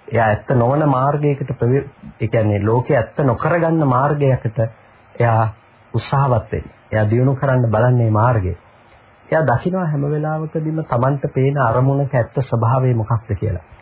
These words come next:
එයා පේ-, එයා දකිනවා මේ මගේ ගෙදර කියලා Tamanට පේනකොට එයා දකිනවා ඇහැට පේන රූපේ ගෙදරක් නොවුණු කල වර්ණ සටහන් මාත්‍රයක් ඇහැට පෙනුණු තැනක ඒ වර්ණ සටහනට අනුව හිතලා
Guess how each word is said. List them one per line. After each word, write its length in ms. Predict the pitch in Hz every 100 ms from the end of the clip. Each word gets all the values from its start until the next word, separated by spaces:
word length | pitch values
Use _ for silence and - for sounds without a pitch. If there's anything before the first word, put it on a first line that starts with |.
| - _ _ - - -
එයා 160 | 117
පේ-, 280 | 117 123 131 -
එයා 240 | 117 120
දකිනවා 460 | 107 110 143 135 120
මේ 140 | 113
මගේ 280 | 113 110 123
ගෙදර 300 | 110 117 127
කියලා 300 | 135 131 127
Tamanට 380 | 120 120 120 123
පේනකොට 520 | - 110 120 120 135
එයා 180 | 131 120
දකිනවා 400 | 110 107 135 135
ඇහැට 280 | 120 113 113
පේන 240 | 131 127 120
රූපේ 460 | 113 123 127 131
ගෙදරක් 480 | 110 104 120 127 -
නොවුණු 340 | 107 113 135 135
කල 220 | 104 - - - - - - - - -
වර්ණ 300 | 113 113 127
සටහන් 460 | 127 127 131 135 131
මාත්‍රයක් 800 | 120 107 120 - 127 131 127 110
ඇහැට 240 | 110 120 120
පෙනුණු 360 | 104 113 120
තැනක 360 | 120 131 135 131
ඒ 520 | 190 196 - _ 123
වර්ණ 300 | 107 110 135
සටහනට 680 | 135 143 143 135 139 139 127 -
අනුව 360 | 110 117 151 139
හිතලා 460 | 127 - 156 185